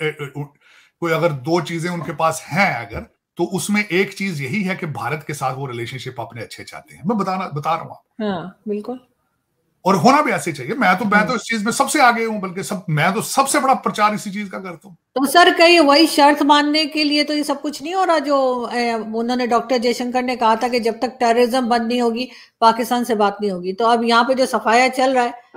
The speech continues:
Speaker 2: हो सकता है वो उसी,
Speaker 1: हाँ,
Speaker 2: उसी
Speaker 1: उसी
Speaker 2: का
Speaker 1: के
Speaker 2: कोई
Speaker 1: according
Speaker 2: सिलसिला
Speaker 1: ये भी हो सकता है, ये भी उसी का, मैं, लेकिन इससे जरा मैं समझता हूँ, ये तो आपने बिल्कुल अच्छी बात, लेकिन इससे ज्यादा स्पीड होनी चाहिए। उसकी वजह ये है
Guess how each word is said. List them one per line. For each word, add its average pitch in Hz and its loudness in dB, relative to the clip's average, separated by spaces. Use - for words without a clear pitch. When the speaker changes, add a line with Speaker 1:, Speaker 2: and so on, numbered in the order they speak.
Speaker 2:
हो 220 2
सकता 247 -6
है 269 2
वो 240 2
उसी, 247 -6
Speaker 1:
हाँ, 208 4
Speaker 2:
उसी 240 0
Speaker 1:
उसी 294 -2
Speaker 2:
का 285 2
Speaker 1:
के - 0
Speaker 2:
कोई 277 2
Speaker 1:
according 262 0
Speaker 2:
सिलसिला 226 2
Speaker 1:
ये 202 2
भी 302 -4
हो 285 -10
सकता 202 -12
है, 160 -2
ये 180 0
भी 220 -2
उसी 254 -6
का, 240 -10
मैं, 208 4
लेकिन 226 2
इससे 254 -2
जरा 202 -2
मैं 180 0
समझता 214 -2
हूँ, 240 -4
ये 165 2
तो 190 -2
आपने 208 2
बिल्कुल 196 -4
अच्छी 240 -6
बात, 208 -2
लेकिन 190 -2
इससे 208 -4
ज्यादा 160 -4
स्पीड 131 -10
होनी 98 -14
चाहिए। - -20
उसकी 147 -10
वजह 156 -2
ये 160 -2
है 165 -4